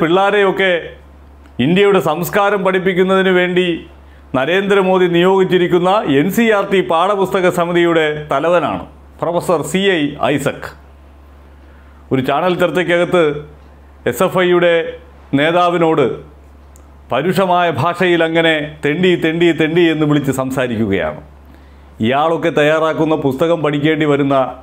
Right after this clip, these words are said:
കുട്ടികളുടെ ഗതികേടിനെക്കുറിച്ചാണ് നാം ആലോചിക്കേണ്ടത്. നരേന്ദ്രമോദിയുടെ പിണിയാളായതുകൊണ്ട് കണ്ണിൽ കണ്ടവരെയൊക്കെ തെണ്ടി എന്നും എടാ എന്നും പോടാ എന്നും വിളിക്കാനുള്ള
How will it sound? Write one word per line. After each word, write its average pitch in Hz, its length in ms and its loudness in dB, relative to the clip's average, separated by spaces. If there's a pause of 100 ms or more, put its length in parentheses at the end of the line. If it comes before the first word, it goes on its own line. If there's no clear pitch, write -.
(100)
കുട്ടികളുടെ 147 580 -2
ഗതികേടിനെക്കുറിച്ചാണ് 139 1080 -2 (140)
നാം 110 140 0 (100)
ആലോചിക്കേണ്ടത്. 82 640 -6 (800)
നരേന്ദ്രമോദിയുടെ 220 1040 0 (340)
പിണിയാളായതുകൊണ്ട് 220 960 2 (1500)
കണ്ണിൽ 208 360 0
കണ്ടവരെയൊക്കെ 226 640 0 (540)
തെണ്ടി 220 280 2 (120)
എന്നും 220 220 2 (360)
എടാ 214 160 2 (140)
എന്നും 226 240 0
പോടാ 220 260 2 (100)
എന്നും 220 180 0
വിളിക്കാനുള്ള 214 500 2